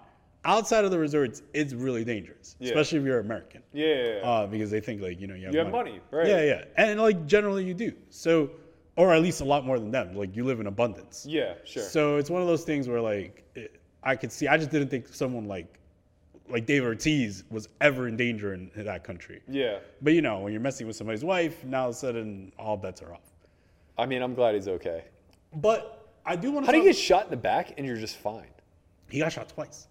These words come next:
Speaker 2: What, did he use a B B gun?
Speaker 1: Nah, man. He, he, he was in danger. He was really in danger. It's
Speaker 2: Yeah.
Speaker 1: crazy. But think about just the, you know, if you and I get shot in D R, we don't have the funds to
Speaker 2: Oh,
Speaker 1: get a
Speaker 2: we're dead.
Speaker 1: private plane.
Speaker 2: We're dead.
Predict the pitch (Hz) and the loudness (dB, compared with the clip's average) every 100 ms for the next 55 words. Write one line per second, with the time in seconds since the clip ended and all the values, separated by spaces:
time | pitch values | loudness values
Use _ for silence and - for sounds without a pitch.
0 | _ 180 196 247 143 95 196 208 262 294 | _ -10 -2 0 -2 -2 -4 -2 0 0
1 | 311 - - 85 113 139 90 80 90 107 | -2 -16 -20 -6 -2 -2 -4 -14 -12 -6
2 | 131 131 - 127 151 110 123 208 196 117 | -6 -8 -12 -6 -4 -4 -4 -4 -4 -2
3 | 110 214 160 - 131 156 135 131 113 113 | -2 -2 -4 -10 -8 -6 -4 -4 -4 -4
4 | 139 - - 131 147 170 - - - - | -4 -6 -10 0 2 2 -2 -14 -20 -20
5 | - 165 254 - - - - _ _ - | 2 6 6 4 -10 -20 -20 _ _ -2
6 | 254 320 285 247 - - - - 175 170 | 2 4 2 0 -4 -14 -12 -4 -2 -4
7 | 131 139 131 123 104 - _ _ _ _ | -4 0 2 0 -2 -10 _ _ _ _
8 | _ _ 185 185 151 170 269 254 202 180 | _ _ -2 0 2 2 4 4 2 2
9 | 156 - 147 120 113 113 98 90 - _ | -2 2 2 2 0 -4 -4 -6 -14 _
10 | _ - 131 226 208 - - 151 139 120 | _ -10 -2 0 0 -2 -4 -2 -2 -6
11 | 92 113 123 - - 127 107 95 95 - | -12 -8 -8 -6 -2 0 -2 -8 -14 -20
12 | _ - - 196 - 294 190 151 156 151 | _ -10 0 4 4 4 2 4 6 6
13 | 143 - - 147 143 127 117 311 180 196 | 2 -2 -6 0 2 0 -2 -2 4 6
14 | 202 131 | 6 2